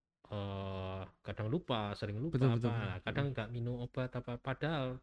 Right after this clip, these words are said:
Speaker 1: penyakit jantung itu, itu tidak,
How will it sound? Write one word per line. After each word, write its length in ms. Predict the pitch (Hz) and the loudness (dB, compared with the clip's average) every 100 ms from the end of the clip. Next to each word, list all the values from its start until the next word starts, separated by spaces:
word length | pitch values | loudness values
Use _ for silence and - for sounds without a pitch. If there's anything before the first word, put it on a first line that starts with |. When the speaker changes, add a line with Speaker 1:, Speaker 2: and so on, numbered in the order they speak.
| - | -4
Speaker 1:
penyakit 400 | 135 139 131 135 | 0 0 0 0
jantung 400 | - 120 117 143 | 2 2 2 -2
itu, 400 | - - 123 123 - - _ _ _ | -4 2 2 2 -6 -20 _ _ _
itu 180 | - 139 | 0 2
tidak, 380 | 196 160 - 156 | 2 2 0 -2